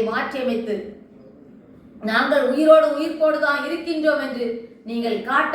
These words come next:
வேண்டிய இந்த நேரத்தை, கண்ணீரும் கம்பளையுமாக எதையும் சாதிக்க முடியாது. உங்கள் கண்ணீர்களை வீணாக்காதீர்கள். உங்களுடைய கருத்துக்களை எடுத்து வையுங்கள். உங்களை போல் பாதிக்கப்பட்டிருக்கக்கூடிய மக்களை ஒன்று திரட்டுங்கள். உங்களுடைய போராட்ட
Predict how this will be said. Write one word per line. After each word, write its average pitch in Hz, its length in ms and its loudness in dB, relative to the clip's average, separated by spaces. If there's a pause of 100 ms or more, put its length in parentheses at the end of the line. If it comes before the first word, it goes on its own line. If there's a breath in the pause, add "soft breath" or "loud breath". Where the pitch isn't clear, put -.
வேண்டிய 247 300 -4
இந்த 226 200 -4
நேரத்தை, 254 420 -6 (500)
கண்ணீரும் 370 680 0
கம்பளையுமாக 311 560 4 (120)
எதையும் 269 320 -6
சாதிக்க 240 420 -6
முடியாது. 202 340 -8 (240)
உங்கள் 202 220 -4 (100)
கண்ணீர்களை 247 560 -6
வீணாக்காதீர்கள். - 720 -10 (580)
உங்களுடைய 285 320 4 (140)
கருத்துக்களை 349 560 2 (100)
எடுத்து 311 320 -4
வையுங்கள். 262 460 -6 (680)
உங்களை 330 360 4
போல் 381 300 4
பாதிக்கப்பட்டிருக்கக்கூடிய 339 960 0 (120)
மக்களை 285 300 -4 (100)
ஒன்று 285 200 -2
திரட்டுங்கள். 254 540 -4 (500)
உங்களுடைய 233 260 0 (100)
போராட்ட 277 360 0